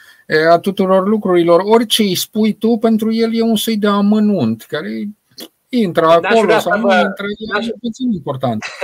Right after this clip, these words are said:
Speaker 2: <laughs> Mihai, n-aș vrea să te întrerup, dar, uh, uh, avem o grămadă de exemple în chatul, uh, acestei emisiuni.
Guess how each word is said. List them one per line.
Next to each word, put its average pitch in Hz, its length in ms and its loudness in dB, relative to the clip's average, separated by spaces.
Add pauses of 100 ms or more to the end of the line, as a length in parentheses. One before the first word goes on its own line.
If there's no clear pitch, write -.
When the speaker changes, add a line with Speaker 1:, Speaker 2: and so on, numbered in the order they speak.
(200)
Speaker 2:
<laughs> - 380 -20
Mihai, 156 380 -6
n-aș 156 120 -4
vrea 151 120 -8
să 147 140 -10
te 139 120 -10
întrerup, 131 640 -10
dar, 143 200 0
uh, 143 300 2 (440)
uh, 139 260 -4
avem 165 340 -2
o 185 60 -4
grămadă 175 480 -4
de 156 60 -10
exemple 151 760 -8
în 147 180 -10 (100)
chatul, 170 460 -2
uh, 151 340 -2
acestei 151 640 -8
emisiuni. 156 760 -12